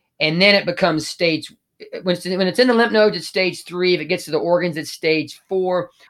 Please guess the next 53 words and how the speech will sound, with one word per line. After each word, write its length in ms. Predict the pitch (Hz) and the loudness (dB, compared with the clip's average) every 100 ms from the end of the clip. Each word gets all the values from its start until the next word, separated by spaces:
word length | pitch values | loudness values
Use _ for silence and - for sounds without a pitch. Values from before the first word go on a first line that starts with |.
| _ _ | _ _
Um, 180 | 170 170 | -2 -2
so 180 | 151 160 | -2 0
they 140 | 185 | 2
found 360 | 208 226 214 214 | 2 2 4 4
it 60 | 202 | 0
in 80 | |
three 260 | - 180 226 | -6 -4 0
lymph 200 | 208 180 | 0 0
nodes. 460 | 170 151 156 127 - _ _ | 0 0 0 -4 -14 _ _
So 140 | - 185 | -6 -4
when 120 | 170 | -2
it's 140 | - | 2
in 160 | 254 269 | 2 4
your 140 | 247 | 4
large 240 | 226 220 202 | 6 4 2
intestine, 460 | - 196 190 180 | 2 2 4 0
it's 120 | 160 | 0
in 80 | 214 | 2
the 80 | 208 | 2
lymph 220 | 190 190 | 4 2
nodes. 480 | 165 156 151 131 - _ _ - | 2 2 2 -2 -12 _ _ -10
It's 120 | 170 | -10
hard 340 | - 214 214 175 | 2 6 6 4
to 60 | |
say 460 | - - 202 180 156 | -2 2 4 4 2
exactly, 880 | 123 117 185 175 165 165 156 147 - _ _ | -4 -4 0 2 0 -4 -8 -10 -14 _ _
you 200 | - 170 | -10 -6
know, 140 | 160 | -4
you 160 | 175 220 | -2 2
just 220 | 220 - | 0 4
don't 260 | 196 190 160 | 2 2 0
know 220 | 165 156 | 0 0
at 100 | 151 | 0
that 200 | 147 - | -2 -2
point. 280 | 156 139 151 | -8 -6 0
No 220 | 180 196 | 2 2
doctor 340 | 185 175 175 | 2 2 0
in 60 | 165 | -4
the 60 | |
world 260 | 160 151 127 | -2 -2 -2
really 200 | 151 151 | -2 -2
knows. 340 | 143 143 135 | 0 -2 -2
It's 100 | 131 | -4
like, 180 | 139 143 | -2 -2
"Listen, 540 | 151 160 156 143 135 123 _ - | -2 -4 -4 -6 -8 -12 _ -20
we 380 | 143 151 170 170 | -16 -2 0 2
need 120 | 156 | 0
to, 80 | 156 | -2
we 100 | 170 | -2
need 200 | 156 143 | -2 -2
to 20 | |
do 120 | 147 | -4
chemo." 380 | 151 139 120 | -2 -4 -4